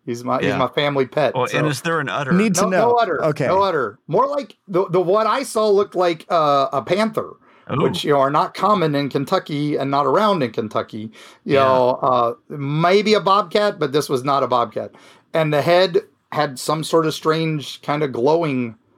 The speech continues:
Speaker 1: about it.
Speaker 2: Ooh.
Speaker 1: Um, but what we did was, w-, as I dig into these legends and these histories, I love finding out where they really come from.
Speaker 2: Yeah.
Speaker 1: You know, it's, it's, it's like, oh, you hear the legend of mini lights in Saint Petersburg.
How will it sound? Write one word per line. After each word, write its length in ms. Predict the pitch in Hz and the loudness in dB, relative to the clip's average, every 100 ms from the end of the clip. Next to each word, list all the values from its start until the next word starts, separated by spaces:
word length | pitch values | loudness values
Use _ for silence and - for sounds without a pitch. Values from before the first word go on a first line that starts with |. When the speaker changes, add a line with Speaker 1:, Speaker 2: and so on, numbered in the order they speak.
| _ _ _ | _ _ _
Speaker 1:
about 340 | 143 127 120 117 | -4 0 2 2
it. 180 | 117 - _ _ - | 0 -4 _ _ -10
Speaker 2:
Ooh. 120 | 113 | -2
Speaker 1:
Um, 400 | 139 131 127 123 - | 2 2 0 -4 -8
but 320 | 143 160 160 _ _ _ | -2 -2 -2 _ _ _
what 340 | - 170 185 - | 0 0 0 -6
we 180 | 170 160 | -4 0
did 280 | 175 233 | 4 4
was, 160 | 185 135 | 2 -2
w-, 200 | - 165 | -2 -2
as 160 | 160 165 | 0 2
I 140 | 160 | 0
dig 400 | 143 131 196 175 | -2 -2 -2 0
into 200 | 220 208 | 0 0
these 260 | 170 123 - | -2 -6 -6
legends 540 | 151 190 170 160 143 | -2 -2 -2 -4 -4
and 120 | 131 | -4
these 180 | 139 120 | -4 -2
histories, 520 | 214 214 180 156 131 - _ _ _ _ _ _ _ _ - 156 | -2 -2 -2 -2 -4 -10 _ _ _ _ _ _ _ _ -6 0
I 140 | 208 | 4
love 200 | 220 214 | 4 2
finding 280 | 208 190 175 | 0 0 0
out 140 | 170 | 2
where 100 | 165 | 2
they 120 | 156 143 | 2 2
really 360 | 143 156 147 | 0 2 0
come 260 | 123 151 135 | 0 -4 -4
from. 360 | - 98 - _ _ - | -8 -12 -12 _ _ -10
Speaker 2:
Yeah. 200 | 101 185 | -6 -4
Speaker 1:
You 80 | 139 | -2
know, 300 | 139 127 131 | 0 2 2
it's, 280 | 123 110 - 139 | 0 -4 -10 -8
it's, 260 | 131 - | -8 -8
it's 180 | 160 - | -6 -2
like, 180 | 143 170 | -2 -2
oh, 60 | |
you 140 | 160 160 | 0 2
hear 140 | 190 | 2
the 160 | 170 160 | 4 2
legend 480 | 139 147 143 151 139 | 2 0 0 0 0
of 100 | 123 | 0
mini 260 | 143 139 | -2 0
lights 360 | 131 131 127 - | 2 0 -4 -8
in 120 | 127 | -6
Saint 200 | 139 113 | -6 -6
Petersburg. 420 | 147 117 120 113 | -6 -4 -4 -6